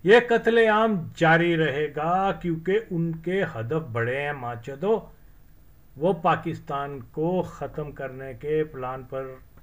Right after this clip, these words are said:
लगे हुए हैं और इसमें तुम मादरचोद भी शामिल हो, क्योंकि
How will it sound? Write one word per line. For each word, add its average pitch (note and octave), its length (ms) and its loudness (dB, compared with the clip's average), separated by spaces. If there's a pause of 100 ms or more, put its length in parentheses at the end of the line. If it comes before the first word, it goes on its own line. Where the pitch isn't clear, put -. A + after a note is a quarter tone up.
(100)
लगे C3+ 360 -4
हुए D#3 280 0
हैं C3 280 -10 (1300)
और A#3+ 180 8
इसमें B3+ 320 4
तुम D#4 240 2
मादरचोद C4+ 560 6
भी A#3+ 140 -2
शामिल A3+ 380 2
हो, F3+ 340 -4 (180)
क्योंकि F#3 680 2